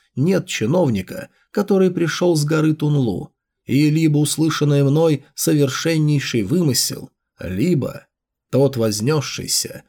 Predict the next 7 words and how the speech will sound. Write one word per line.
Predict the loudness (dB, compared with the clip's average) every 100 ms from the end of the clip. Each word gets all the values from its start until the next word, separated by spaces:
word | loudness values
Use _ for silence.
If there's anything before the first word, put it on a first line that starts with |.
| _
спрыгнул | -8 -8 -4 0 2 4 4
с | 2 2
небес | 2 2 2 2
по | 0
своей | 0 0 2 4 2
воле, | 2 2 2 -2 -10 _ _
отказавшись | -8 -6 -4 -2 -2 -2 -2 -2 -2